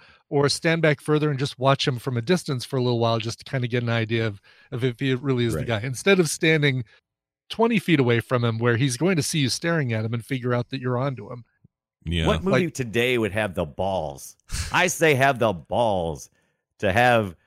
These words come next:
Speaker 2: two characters walking through a discotheque looking for somebody for almost five minutes with
Speaker 3: <laughs>
Speaker 2: nothing really to look at.
Speaker 3: And just standing
Speaker 2: Just
Speaker 3: there in their coats and their
Speaker 2: just
Speaker 3: s-,
Speaker 2: standing there.
Speaker 3: scarves. Yeah.
Speaker 2: I mean, that was, that's what I consider dry. I was like,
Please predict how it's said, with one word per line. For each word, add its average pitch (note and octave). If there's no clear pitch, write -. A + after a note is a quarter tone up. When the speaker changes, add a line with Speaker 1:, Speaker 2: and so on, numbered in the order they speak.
Speaker 2:
two D3
characters G#2+
walking G#2+
through G2
a E2
discotheque F2
looking G#2
for F#2
somebody F2
for F2
almost G#2+
five F#2
minutes E2
with E2
Speaker 3:
<laughs> -
Speaker 2:
nothing F2
really F2
to -
look D2+
at. -
Speaker 3:
And C#3+
just C#3
standing G#2
Speaker 2:
Just G#2
Speaker 3:
there G#2
in G2+
their F#2+
coats G2+
and G2
their C#3
Speaker 2:
just F2+
Speaker 3:
s-, -
Speaker 2:
standing A2+
there. G2+
Speaker 3:
scarves. G2
Yeah. F2+
Speaker 2:
I G2+
mean, F2+
that C#3
was, C3+
that's D3+
what B2+
I B2+
consider G2
dry. D#2
I D2+
was D#2+
like, D#2+